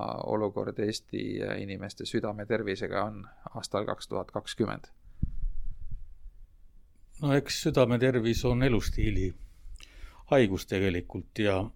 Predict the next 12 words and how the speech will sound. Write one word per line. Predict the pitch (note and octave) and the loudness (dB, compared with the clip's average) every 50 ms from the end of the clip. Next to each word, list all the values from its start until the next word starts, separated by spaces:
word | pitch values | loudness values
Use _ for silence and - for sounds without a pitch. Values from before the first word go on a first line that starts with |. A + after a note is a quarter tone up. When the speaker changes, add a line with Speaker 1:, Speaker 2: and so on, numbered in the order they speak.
| - - - - - | -14 -20 -20 -6 2
Speaker 2:
<clears throat> | - E3+ G3+ F3 F3 D3+ B2+ A2 F2+ - - - - - - - - - - - - - - - - - - - - - - | 6 8 10 12 12 10 10 8 4 0 -6 -14 -20 -20 -20 -20 -20 -20 -20 -20 -20 -20 -20 -20 -20 -20 -20 -20 0 6 8
seda | D#3 D#3 D3 A#2+ | 10 10 10 10
me | A2+ A2 G#2+ | 10 10 10
võime | A2+ A2 A2 A#2 A2 | 10 10 10 8 6
nüüd | A2 A2 - | 4 4 4
tervikuna | - C3 B2 A#2 A2 - - - A2 B2+ C#3+ | 6 6 6 6 6 2 2 0 4 4 6
öelda, | D3 A#2+ G2+ F2+ E2 F2+ F2 F2+ | 8 8 6 6 4 2 2 2
et | F2+ - - - | 0 -2 -8 -6
võrreldes | G#2+ G#2 G2+ F#2+ F2+ F2 F2 F2 - - - | -2 0 2 2 0 0 -2 -4 -6 -6 -6
siin | - F#2 F#2 F2+ D#2+ - - - - - - - - - - - - - | -4 -4 -4 -4 -8 -10 -16 -20 -20 -20 -20 -20 -20 -20 -20 -20 -8 -2
kümne, | - A#2 G#2 G#2 G2 G2 F#2 | 0 2 2 2 2 2 4
viieteistkümne | G2+ G2+ G2+ F#2+ G2+ G#2+ G#2 - - - F#2+ F#2 F#2 F2+ | 4 4 6 6 6 4 4 2 -2 -4 -2 -2 0 2